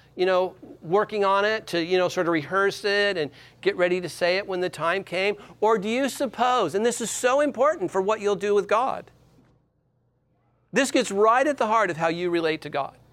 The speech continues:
I mean, without even knowing all of you intimately, I can just tell you this is the truth. Do you believe that that's what's just actually fundamental to his nature, and so it's what just sort of dripped out of him?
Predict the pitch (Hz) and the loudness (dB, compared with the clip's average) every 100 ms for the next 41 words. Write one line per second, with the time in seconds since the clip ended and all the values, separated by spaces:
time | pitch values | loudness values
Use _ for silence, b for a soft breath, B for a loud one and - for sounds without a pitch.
0 | _ _ _ - 196 196 202 226 220 240 | _ _ _ -4 0 2 2 2 0 0
1 | 240 220 214 202 214 220 208 208 202 190 | -2 -4 -2 -2 0 0 0 0 -2 -4
2 | 165 - 170 170 160 156 143 - 170 165 | -4 -6 -6 -4 -4 -8 -10 -6 -4 -4
3 | 151 131 147 147 - 120 - - _ _ | -6 -8 -12 -14 -12 -12 -14 -20 _ _
4 | _ _ _ _ _ _ _ _ _ _ | _ _ _ _ _ _ _ _ _ _
5 | 147 170 240 269 240 247 254 240 247 277 | -8 0 2 2 2 0 0 2 2 4
6 | 196 160 160 190 180 196 196 - 202 180 | 2 0 0 0 0 0 -2 0 0 0
7 | - 185 208 - 220 180 214 202 190 185 | 2 2 2 0 -4 -2 -2 0 0 0
8 | 226 226 180 214 208 202 202 269 - 180 | 0 -2 -4 -6 -6 -4 -2 -2 -2 -2
9 | 160 190 180 190 175 190 - 170 160 180 | 0 -2 0 0 0 -4 -4 -6 -6 -6
10 | 175 - 202 277 - - | -4 -2 -2 -4 -12 -20